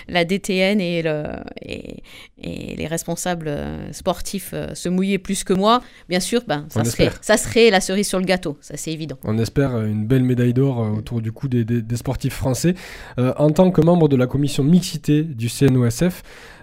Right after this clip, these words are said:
Speaker 2: euh, qu'est-ce qui est mis en place, qu'est-ce qui va être mis en place pour favoriser justement cette mixité, euh, pour, euh, pour la fédération de hockey ?
Speaker 1: Alors pour la fédération de hockey, euh, il y a ce parcours de formation des dirigeantes,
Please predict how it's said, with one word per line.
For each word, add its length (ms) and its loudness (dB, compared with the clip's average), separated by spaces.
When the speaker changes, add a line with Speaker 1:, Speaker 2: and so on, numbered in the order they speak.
Speaker 2:
euh, 380 0
qu'est-ce 200 4
qui 640 0
est 220 8
mis 180 6
en 80 4
place, 320 -2
qu'est-ce 180 -2
qui 120 -12
va 280 4
être 280 0
mis 120 2
en 120 2
place 400 -2
pour 240 -4
favoriser 680 4
justement 480 0
cette 180 -6
mixité, 480 -2
euh, 420 0
pour, 360 2
euh, 440 0
pour 140 -2
la 80 0
fédération 420 -2
de 60 2
hockey ? 260 -2
Speaker 1:
Alors 140 -2
pour 160 -4
la 100 2
fédération 600 -4
de 80 -6
hockey, 580 -2
euh, 100 -2
il 60 -4
y 60 -2
a 160 -2
ce 160 -10
parcours 600 -6
de 120 -2
formation 560 -6
des 140 -2
dirigeantes, 640 0